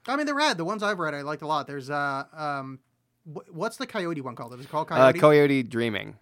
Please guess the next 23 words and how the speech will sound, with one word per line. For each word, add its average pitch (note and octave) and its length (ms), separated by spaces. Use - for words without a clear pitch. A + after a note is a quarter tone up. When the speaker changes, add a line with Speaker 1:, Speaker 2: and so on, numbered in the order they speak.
Speaker 1:
Yes. - 380
Um, D3+ 420
I D#3+ 80
do A#3 200
like, F#3 360
uh, C#3+ 240
there's D#3+ 240
such F3+ 340
a, D3+ 360
while E3 300
we're F#3+ 120
speaking G3 380
the F3+ 60
same D#3 340
language, C3+ 480
there D3+ 120
are D3+ 40
certain F#3 300
words D3 220
that B2 100
you C3+ 100
and C#3 100
I C3+ 340